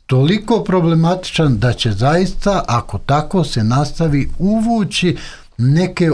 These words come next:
od članica u sukob. Pre svega mislim na Poljsku, koja je odmah javno rekla: "Evo, dajemo i prostor, dajemo i ljude, infrastrukturu, um, aerodrome, obuka pilota, sve,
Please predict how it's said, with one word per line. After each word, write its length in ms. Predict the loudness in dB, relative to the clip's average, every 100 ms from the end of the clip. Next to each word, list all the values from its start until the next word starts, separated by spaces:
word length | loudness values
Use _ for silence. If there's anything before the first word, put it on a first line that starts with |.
| 0
od 380 | 0 0 0 -4
članica 960 | -2 2 2 4 2 0 -2 0 0 -2 -2
u 160 | -2
sukob. 520 | 0 0 0 -2 -8 -8 -16 -20 -20 -20 _
Pre 200 | -2 0
svega 360 | 2 0 2 2
mislim 320 | 2 0 0
na 80 | 0
Poljsku, 520 | 0 0 0 -2 -4 -4
koja 340 | -2 0 2
je 80 | 2
odmah 400 | 0 0 0 0 -4 -12 -14 -2
javno 460 | 2 2 2 2 2
rekla: 380 | 0 0 2
"Evo, 200 | 2 2
dajemo 420 | 2 2 4 4 2
i 100 | 2
prostor, 500 | 0 0 0 -2 0
dajemo 360 | 2 2 0
i 40 | 0
ljude, 360 | 0 0 0
infrastrukturu, 1000 | 0 -2 -6 -4 -6 -6 -2 0 0 -2 -4 -16 -20 -20 -20 -6
um, 320 | 0 2 2 2
aerodrome, 1080 | 2 4 4 2 2 4 4 4 4 2 -2 -8 -16 -20
obuka 560 | -4 -2 0 0 0 0
pilota, 560 | 2 2 2 0 0 -2
sve, 400 | -2 0 0